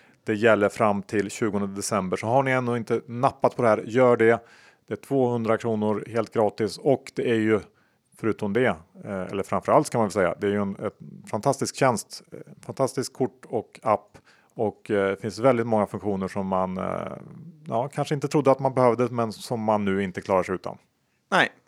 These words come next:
Speaker 2: kolla på vår Twitter, hittar du länken.
Speaker 1: Ja, Revolut, Bordspodden, ett ord, punkt com, snedstreck Revolut. Hur är det med innehaven, John?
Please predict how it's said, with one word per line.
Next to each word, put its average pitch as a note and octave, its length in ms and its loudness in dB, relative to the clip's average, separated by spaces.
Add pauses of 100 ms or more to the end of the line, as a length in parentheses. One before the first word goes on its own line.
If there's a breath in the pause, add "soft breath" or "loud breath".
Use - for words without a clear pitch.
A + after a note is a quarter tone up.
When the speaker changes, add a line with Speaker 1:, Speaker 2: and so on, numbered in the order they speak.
(140)
Speaker 2:
kolla D#3+ 240 0
på - 120 -2
vår B2+ 80 0
Twitter, A#2+ 340 -4
hittar A2+ 240 -6
du G#2+ 60 -6
länken. G#2+ 280 -10 (100)
Speaker 1:
Ja, C3 320 6
Revolut, G#2+ 920 2
Bordspodden, F#2 840 -2
ett G2+ 240 -6
ord, F2+ 180 -6 (160)
punkt F#2 200 -6
com, F#2 300 -6 (240)
snedstreck - 640 -14
Revolut. - 1080 -12 (440 loud breath)
Hur G3 140 6
är F#3+ 60 8
det F#3+ 60 6
med F#3+ 100 4
innehaven, E3 300 4
John? A#2 140 2